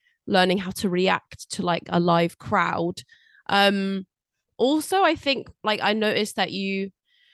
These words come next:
treat, like, comedy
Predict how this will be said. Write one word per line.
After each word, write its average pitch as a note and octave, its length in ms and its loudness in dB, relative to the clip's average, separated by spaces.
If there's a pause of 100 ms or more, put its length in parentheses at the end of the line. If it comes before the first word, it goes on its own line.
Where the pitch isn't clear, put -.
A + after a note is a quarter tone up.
(200)
treat, - 720 -4 (420)
like, F#3 440 -2
comedy A3+ 640 -2